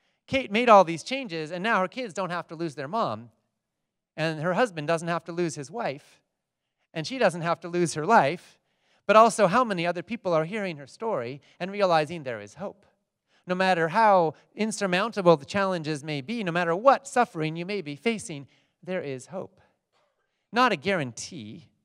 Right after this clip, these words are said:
no promise, because, of course, the odds are the odds, and you can dramatically change your odds.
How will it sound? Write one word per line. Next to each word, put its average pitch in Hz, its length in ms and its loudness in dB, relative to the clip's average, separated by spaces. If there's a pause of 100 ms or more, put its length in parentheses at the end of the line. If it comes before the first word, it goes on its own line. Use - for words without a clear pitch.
(380)
no 220 180 -2
promise, - 1000 -6 (300)
because, 175 280 -8
of 160 140 -8
course, 180 460 -2 (160)
the 170 100 -4
odds 185 320 2
are 147 100 -2
the 131 120 -8
odds, 170 340 4
and 151 100 -6
you 190 60 -10
can 175 160 -8
dramatically 196 720 0
change 226 440 -6
your 123 220 -6
odds. 92 460 -12